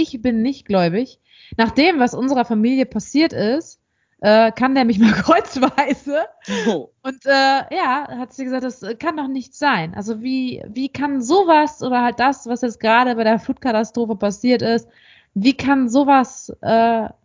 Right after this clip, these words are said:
Speaker 1: passieren, ne? Und dann, wie gesagt, da so ein paar andere Leute, die haben Kohle ohne Ende, angeblich so, wie sie es halt darstellen bei Instagram oder sonst wie, ein tolles Leben,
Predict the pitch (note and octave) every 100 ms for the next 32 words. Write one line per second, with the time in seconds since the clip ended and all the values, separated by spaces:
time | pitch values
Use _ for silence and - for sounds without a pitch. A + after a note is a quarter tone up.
0 | - - A#3 - D4 D4 D3 D3 B3+ D4+
1 | A3+ G#3+ A#3 A#3 A3+ G#3 B3 A#3 B3 A#3+
2 | - G#3 G#3 A3 G#3+ G#3 - A#3 A3 -
3 | A#3 A3 A3 A3+ A3+ A3 F#3+ G#3 G#3+ G#3
4 | G3+ - A#3 B3 A3+ A3 E3+ A3+ A#3 A3+
5 | A3 A3 _ _ - - G#3+ E4+ B3+ C#4
6 | E4 D#4 D4+ C#4+ - C4+ D4+ C4 C4 B3+
7 | B3+ G#3+ G3+ A3+ D#4 - C4+ C4 A#3 A3
8 | G#3+ C4 C4+ - A3 A#3+ A#3+ A#3+ G#3+ G3
9 | A3+ B3+ - A3+ A#3+ G3+ G3+ G3 C4 B3+
10 | G#3 A3 A#3 B3 A#3+